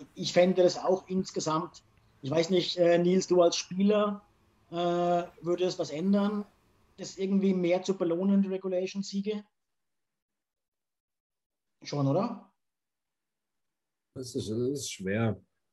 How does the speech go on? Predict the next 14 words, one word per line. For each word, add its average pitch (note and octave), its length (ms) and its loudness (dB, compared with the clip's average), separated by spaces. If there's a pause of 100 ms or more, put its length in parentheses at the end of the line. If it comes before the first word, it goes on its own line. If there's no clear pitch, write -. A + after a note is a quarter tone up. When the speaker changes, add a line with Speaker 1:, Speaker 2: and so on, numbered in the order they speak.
(460)
Speaker 2:
Also B2 160 2
ich D3+ 80 0
find, F#3+ 140 6
ich D3+ 80 2
find E3+ 160 0
das, D3 100 -2
ich C#3 480 0
find D#3+ 160 -2
das C3 80 -2
N A2+ 160 4
H G#2+ 80 -2
L-System F#2 440 -4
okay F2+ 340 -6
eigentlich. E2+ 600 -8